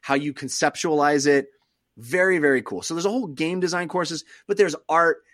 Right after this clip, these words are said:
there's design, there's business, uh, there's tech, there's lifestyle. I mean, there's cooking, there's,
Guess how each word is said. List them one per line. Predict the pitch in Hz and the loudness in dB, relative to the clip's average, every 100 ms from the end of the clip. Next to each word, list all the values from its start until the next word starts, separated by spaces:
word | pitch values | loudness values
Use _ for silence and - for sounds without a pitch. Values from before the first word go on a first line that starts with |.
| _ | _
there's | 139 131 117 | 0 0 -2
design, | 123 117 160 160 160 156 151 143 _ - | -10 -2 0 2 2 2 0 -4 _ -4
there's | 120 113 104 - | -4 -4 -12 -2
business, | 170 170 143 156 156 147 - - - _ _ | 0 0 -2 0 0 0 0 -4 -8 _ _
uh, | 123 120 110 104 101 | 0 0 2 -2 -4
there's | 113 - | -8 -8
tech, | - - 190 185 143 | -10 2 4 2 0
there's | 127 107 | -4 -2
lifestyle. | 107 127 165 170 - 175 175 | -2 0 0 0 0 2 2
I | 143 | 2
mean, | 143 | 0
there's | 127 120 - | 0 -2 -8
cooking, | - 202 262 233 208 | -6 -4 -2 -4 0
there's, | 131 117 | 0 0